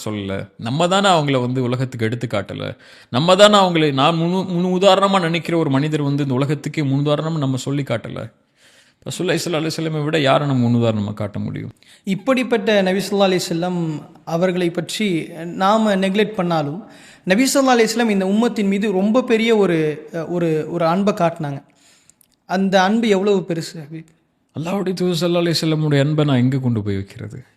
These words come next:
Speaker 1: எதை சொல்றது? ரசூலுல்லாஹி ஸல்லல்லாஹு அலைஹி வஸல்லம் ஒரு முறை தொழுகையில் அழுகுறாங்க,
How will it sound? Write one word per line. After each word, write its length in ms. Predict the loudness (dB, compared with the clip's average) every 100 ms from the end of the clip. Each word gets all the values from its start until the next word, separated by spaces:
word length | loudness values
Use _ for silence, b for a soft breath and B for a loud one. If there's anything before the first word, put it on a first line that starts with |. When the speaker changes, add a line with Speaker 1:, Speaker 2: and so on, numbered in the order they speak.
| -12
Speaker 1:
எதை 200 | -4 -2
சொல்றது? 520 | 0 -2 -4 -8 -12 -16 _ _ _ b b b b
ரசூலுல்லாஹி 400 | b b _ -4
ஸல்லல்லாஹு 220 | -2 0 0
அலைஹி 200 | -2 -2 -2
வஸல்லம் 160 | -2
ஒரு 140 | -2 0
முறை 180 | 0
தொழுகையில் 380 | 0 0 0 0
அழுகுறாங்க, 720 | 0 -2 -2 -2 -4 -8 -10